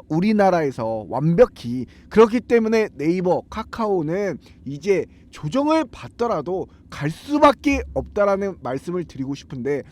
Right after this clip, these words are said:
네이버 단기간에 많이 올랐죠? 여기 보시면 신고가 이십구만 팔천 원을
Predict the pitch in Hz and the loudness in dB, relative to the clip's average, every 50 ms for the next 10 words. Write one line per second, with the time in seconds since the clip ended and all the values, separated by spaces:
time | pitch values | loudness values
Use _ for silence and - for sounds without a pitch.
0 | - - - - 127 160 214 254 240 247 175 185 180 165 - - - 143 135 143 | -20 -20 -12 -4 0 0 0 2 2 4 4 4 4 2 -2 -10 -10 -8 -8 -8
1 | 165 185 208 202 196 196 - 85 101 117 117 127 165 202 202 180 165 143 139 - | -6 -4 -2 -2 -2 -2 -4 -6 -8 -8 -6 -6 -4 -2 0 0 0 -2 -4 -6
2 | - 180 175 180 - - - - - - - 147 165 185 220 208 202 180 - 185 | -4 -4 -4 -4 -6 -14 -20 -20 -14 -6 -2 -2 0 0 0 0 0 0 0 -2
3 | 202 196 175 - - - - - 294 302 285 277 - - - 233 208 156 - - | -4 -4 -4 -6 -12 -18 -12 -8 -6 -4 -4 -4 -4 -2 0 2 2 2 0 -4
4 | - - 160 160 160 180 226 - - - 156 165 175 175 160 - - 233 233 - | -10 -8 -6 -6 -6 -6 -8 -10 -10 -8 -4 -2 -2 -4 -4 -6 -8 -8 -8 -8
5 | - 247 233 220 220 220 220 208 | -6 -6 -4 -4 -4 -4 -4 -6